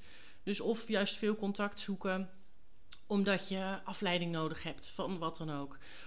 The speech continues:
Of minder omdat je dus even tijd voor jezelf nodig hebt. En dat hoeft dus helemaal niet negatief te zijn. Dat betekent helemaal niet dat je down bent of dat je,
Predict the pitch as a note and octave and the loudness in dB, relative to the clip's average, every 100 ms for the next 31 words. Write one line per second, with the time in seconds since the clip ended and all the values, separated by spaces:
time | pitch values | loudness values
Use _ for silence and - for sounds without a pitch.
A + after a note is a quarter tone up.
0 | - - G#3 G#3 G3+ F#3 G3 G#3 F#3+ F3+ | -8 2 6 6 4 6 8 8 8 6
1 | F#3 F#3 F3+ F3+ F3+ F#3 F3+ F3+ F#3 F#3 | 4 0 0 -2 -4 0 0 0 -2 -2
2 | F3+ - - - - - A3+ A3 A#3+ A#3 | -2 -6 -8 -10 2 4 4 4 4 8
3 | D4+ E4 G3+ D#3+ F3 - - A3+ A#3 C#4 | 8 8 4 2 0 -2 0 0 2 0
4 | C#4+ D4 D4+ D4+ D#4+ C#4 C#4 C4+ D4 D4 | 4 6 8 10 10 10 10 8 2 0
5 | G#3 E3+ E3 G3+ G#3+ C4 A#3+ A#3+ A#3+ A#3 | 0 -2 -2 -2 0 0 0 0 2 4
6 | B3 C#4+ C#4 A#3+ A#3+ A3+ F3 - F3 B3 | 6 8 8 6 2 0 0 2 6 6
7 | C4 G3+ F#3+ F#3 E3+ F#3+ - G3 - G3 | 6 6 4 2 -2 -4 -2 -2 0 0
8 | F#3 | 0